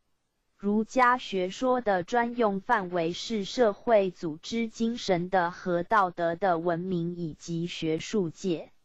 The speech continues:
法家学说的专用范围则限于实际政治的理论和技术。道家也有行实的机会。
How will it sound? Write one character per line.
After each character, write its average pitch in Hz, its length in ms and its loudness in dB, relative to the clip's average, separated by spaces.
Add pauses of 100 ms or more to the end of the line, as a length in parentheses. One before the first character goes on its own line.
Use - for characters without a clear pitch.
(880)
法 165 320 0
家 247 340 2
学 185 320 -2
说 254 300 0
的 190 240 2
专 240 320 0
用 208 240 2
范 202 320 0
围 170 240 0
则 175 320 0
限 202 340 -2
于 170 280 -4
实 170 320 -6
际 208 280 -2
政 208 360 2
治 233 260 -2
的 175 220 2
理 165 240 -4
论 202 260 2
和 160 300 -2
技 175 260 -6
术。 - 420 -6 (1300)
道 220 240 6
家 233 320 4
也 208 240 -2
有 165 240 -2
行 170 340 -4
实 165 300 -6
的 165 160 -2
机 202 260 -6
会。 190 420 -2